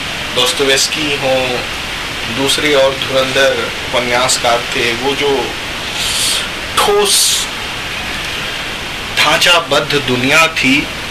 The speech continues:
वो अब पूरी तरह से, आ, कुछ अप्रासंगिक हो गई है। तो उसमें अच्छे पाठ जो हैं, मुझे लगता है वो वही होंगे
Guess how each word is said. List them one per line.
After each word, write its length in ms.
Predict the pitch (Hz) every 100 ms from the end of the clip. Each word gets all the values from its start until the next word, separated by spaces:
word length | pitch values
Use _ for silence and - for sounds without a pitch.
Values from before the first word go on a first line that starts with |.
| - - - -
वो 220 | 143 151 -
अब 100 | 151
पूरी 340 | - 156 175
तरह 240 | - 135
से, 360 | 131 - 196 196 - - - - - - - - - - - - - - -
आ, 260 | 104 110 104 92 - -
कुछ 320 | 254 - - - - - - - - - -
अप्रासंगिक 760 | 156 - 143 - 156 156 151 -
हो 140 | 120
गई 200 | 101 101
है। 240 | 98 123
तो 100 | 208
उसमें 680 | 196 196 202 196 208 220 208
अच्छे 440 | - - - 208
पाठ 420 | 202 - - - -
जो 240 | 143 135
हैं, 320 | 127 147 185 - - - - -
मुझे 180 | 135 131
लगता 280 | 147 - 156
है 440 | 175 202 214 196 - - -
वो 120 | 131 156
वही 400 | 123 117 190 190
होंगे 540 | 170 135 127 175 196